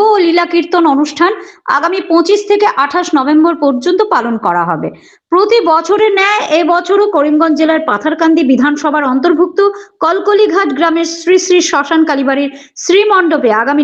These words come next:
নয় অগ্রহায়ণ তথা পঁচিশ নভেম্বর শুভ অধিবাস ও দশ এগারো অগ্রহায়ণ কীর্তন ও হরিনাম এবং বারো অগ্রহায়ণ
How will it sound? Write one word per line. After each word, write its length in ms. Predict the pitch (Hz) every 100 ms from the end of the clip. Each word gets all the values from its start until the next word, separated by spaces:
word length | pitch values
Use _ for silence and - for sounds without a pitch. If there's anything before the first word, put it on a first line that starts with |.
| 269
নয় 180 | 277 330 - 240
অগ্রহায়ণ 420 | 233 277 349 381 370
তথা 240 | 294 294 311 311
পঁচিশ 280 | 269 269 320 339
নভেম্বর 380 | 359 359 392 403 - - -
শুভ 180 | 403 392 415 262
অধিবাস 380 | 247 277 320 453 - - -
ও 80 | 311 320 294
দশ 180 | 330 415 - - - 269
এগারো 240 | 294 339 302 247
অগ্রহায়ণ 420 | 240 247 302 320 311
কীর্তন 340 | 277 - 349 349 247
ও 20 | 220
হরিনাম 320 | 214 254 320 349 262
এবং 140 | 294 294 - - 220
বারো 240 | 277 349 453 359
অগ্রহায়ণ 340 | 320 330 339